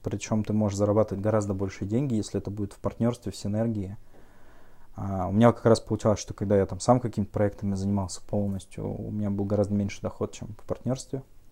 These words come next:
Вот, неважно, там, в гражданском браке или замужестве.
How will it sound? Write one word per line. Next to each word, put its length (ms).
Вот, 580
неважно, 380
там, 140
в 40
гражданском 520
браке 320
или 100
замужестве. 680